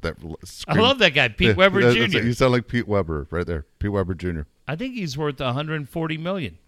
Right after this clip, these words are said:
Speaker 1: Got really close. One sixty.
Speaker 2: Wow.
Speaker 1: One sixty. No, it's funny. I was, <laughs> I don't know how often you talk, they talk about the Andy Griffith show, but I was talking about it yesterday with somebody.
Speaker 2: Yeah.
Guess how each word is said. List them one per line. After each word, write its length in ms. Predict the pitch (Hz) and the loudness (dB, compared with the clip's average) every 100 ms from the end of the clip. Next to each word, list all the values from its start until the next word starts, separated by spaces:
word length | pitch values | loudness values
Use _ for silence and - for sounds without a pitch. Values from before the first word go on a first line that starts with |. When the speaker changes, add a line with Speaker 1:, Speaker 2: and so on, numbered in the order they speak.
| _ | _
Speaker 1:
Got 140 | - 90 | -16 -4
really 220 | 113 156 | -2 -2
close. 320 | - 139 87 | 0 0 0
One 220 | 90 117 | 0 0
sixty. 400 | - 131 - 82 - _ _ | 0 -2 -2 -6 -8 _ _
Speaker 2:
Wow. 400 | 110 113 113 87 _ _ | -4 -2 -2 -4 _ _
Speaker 1:
One 180 | 104 107 | -4 -4
sixty. 260 | - 104 120 | -2 -6 -2
No, 140 | 196 | 0
it's 120 | 170 | 0
funny. 240 | - 131 87 | 0 2 2
I 40 | |
was, 220 | 92 - | 0 -4
<laughs> 720 | - - - - - - - | -12 -14 -14 -20 -20 -20 -12
I 240 | - 120 127 | -6 2 4
don't 80 | 127 | 6
know 180 | 113 | 6
how 40 | 101 | 6
often 320 | 104 104 92 | 4 2 -2
you 100 | 82 | -4
talk, 340 | 76 101 92 - | -2 0 0 -2
they 100 | 82 | -4
talk 220 | 98 90 | 0 0
about 200 | 85 82 | 0 -2
the 80 | 87 | 0
Andy 160 | 87 | 0
Griffith 380 | 80 95 95 - | 0 -2 -2 -6
show, 240 | - 80 71 | -6 -4 -2
but 140 | 78 | -2
I 20 | |
was 140 | 78 - | -2 -2
talking 320 | 107 107 95 | -2 -2 -2
about 160 | 85 | 0
it 80 | 85 | 0
yesterday 420 | 92 98 - 71 | 0 -2 -2 -8
with 140 | 69 69 | -6 -6
somebody. 460 | 78 67 67 65 - _ - | -8 -8 -6 -6 -8 _ -6
Speaker 2:
Yeah. 260 | 131 117 | -4 -2